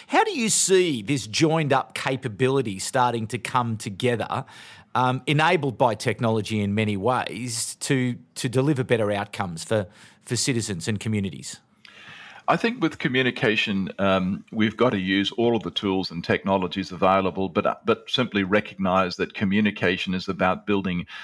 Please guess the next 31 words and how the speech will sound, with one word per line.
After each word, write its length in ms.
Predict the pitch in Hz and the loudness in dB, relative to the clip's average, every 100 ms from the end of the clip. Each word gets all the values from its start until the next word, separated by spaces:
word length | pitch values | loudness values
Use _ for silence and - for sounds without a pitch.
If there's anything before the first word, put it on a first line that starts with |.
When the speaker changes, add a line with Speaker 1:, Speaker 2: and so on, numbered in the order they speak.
| - - | -16 -4
Speaker 2:
community 500 | 98 101 104 98 95 | 0 2 2 0 0
and 160 | 92 | -2
commonness 480 | - 107 104 92 92 | 0 2 2 0 -4
of 80 | 90 | -2
understanding. 800 | 90 92 85 - 104 101 87 - - - | -2 0 -6 0 2 2 -2 -8 -14 -14
So 200 | - 104 | 0 2
it's 140 | 98 | 2
got 140 | - 147 | 2 2
to 120 | 135 | 4
involve 380 | 107 101 98 87 | 2 4 4 2
speaking 440 | - 98 92 90 | 0 -2 0 -2
and 120 | 87 | 0
listening. 420 | 92 98 113 127 147 - - | 0 -2 -2 -4 -4 -12 -6
We 100 | 107 | -2
want 220 | 110 120 | 0 0
to 40 | 104 | 0
use 300 | 98 98 95 | 0 0 -2
a 40 | |
range 360 | 87 107 110 104 | 2 4 4 0
of 100 | 87 | -2
technologies, 720 | 104 92 92 95 92 110 107 | -2 0 2 2 2 -2 -2
and 140 | 117 | 0
many 240 | 120 185 214 | 2 2 2
of 100 | 101 | 0
the 80 | 110 | -2
technologies, 920 | 113 92 95 98 92 95 95 - - - | -2 0 2 2 2 0 0 -2 -10 0
uh, 260 | 90 92 92 | 2 2 0
can 140 | - 104 | -2 -2
be 140 | 95 | 0
used 320 | 98 101 98 | 0 0 -2
for, 100 | - | -4